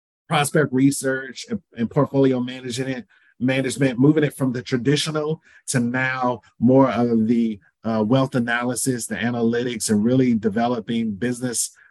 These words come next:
um, best practices on pipeline optimization, as we call it. Um, so lots of great positions,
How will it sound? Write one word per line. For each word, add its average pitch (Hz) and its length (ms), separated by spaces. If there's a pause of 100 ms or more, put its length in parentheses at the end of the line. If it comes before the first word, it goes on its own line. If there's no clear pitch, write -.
(120)
um, 107 480
best 127 280
practices 120 840 (280)
on 110 260
pipeline 120 520
optimization, 123 760
as 131 180
we 131 140
call 139 300
it. 143 120 (360)
Um, 113 260
so 117 180
lots 135 440
of 131 80
great 117 260
positions, 104 760